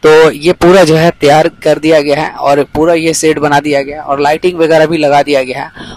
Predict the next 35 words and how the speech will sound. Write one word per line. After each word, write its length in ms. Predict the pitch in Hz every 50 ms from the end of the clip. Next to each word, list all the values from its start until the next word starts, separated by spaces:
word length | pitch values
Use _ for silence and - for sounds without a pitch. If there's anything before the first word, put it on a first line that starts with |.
| - _
बहुत 320 | - 165 160 185 202 196 - -
बेहतर 400 | 156 151 143 151 - - 190 175
इस 200 | 170 151 - -
बार 100 | 165 170
सुविधा 380 | - - 151 147 147 147 160 156
दिया 240 | - 143 156 147
गया 180 | 139 135 143 135
है। 140 | 139 151 170 - _ _ - - - - - - _ -
और 280 | 131 131 131 139 143
चलिए 340 | - - 170 170 196 208 208
आगे 280 | 185 170 165 170 185 196
हम 140 | 185 180
देखते 300 | 160 160 151 _ - 190 185
हैं 100 | 180 175
कि 120 | - 175
कितना 300 | - - - - 170 175
कवरिया 380 | 160 - 151 143 151 165 170 160
हमें 160 | 147 156 160
मिल 240 | 151 151 151 151 151
रहा 100 | 156 156
है 80 | 156
कवरिया 340 | 151 - 147 135 135 147 151 -
पथ 100 | 156 147 - - 220
में, 120 | 156 170 170 - - - - - -
और 200 | 135 135 143 139
कवरिया 380 | - 151 139 147 156 170 151
आ 180 | 147 143 151 160
रहे 100 | 160 151
हैं 120 | 156 151
या 100 | 151 147
नहीं, 140 | 143 151 160
वो 180 | 156 147 160 156
सारी 280 | 156 160 147 165 165
चीज़ 200 | - - 185 175
आपको 300 | 160 147 - - 190 202